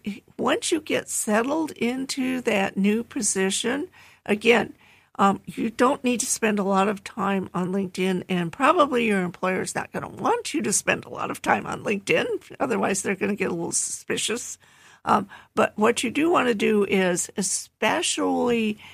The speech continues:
keep up that habit of scanning your news feed a couple of times a week. You, you probably find some good stuff out there to share with your connections, and especially keep up that habit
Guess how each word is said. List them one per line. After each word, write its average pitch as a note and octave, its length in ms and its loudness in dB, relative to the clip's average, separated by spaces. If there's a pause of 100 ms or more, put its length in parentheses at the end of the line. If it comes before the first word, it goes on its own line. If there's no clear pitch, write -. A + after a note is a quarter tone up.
(160)
keep - 300 -2
up - 200 -4
that A#3+ 260 2
habit A3+ 840 0
of - 220 -4
scanning A#3 540 0
your A#3 160 -2
news G#3+ 360 2
feed G#3+ 420 0
a F#3+ 60 -2
couple - 320 -8
of F#3 100 -6
times - 320 -4
a E3+ 80 -2
week. A#3+ 320 -2 (540)
You, G#4+ 260 2
you - 80 -12 (220)
probably A#4+ 460 -4
find C4 260 -2
some A#3 200 -2
good G3 180 2
stuff - 320 0
out - 220 -4
there F#3 160 -2
to F#3+ 100 -2
share G#3+ 300 0
with G3+ 180 0
your E3+ 140 -4
connections, G3+ 600 -4 (280)
and - 100 -2
especially F#4 640 0
keep - 340 -6
up A#3 200 -2
that G3+ 240 -2 (120)
habit G#3+ 440 0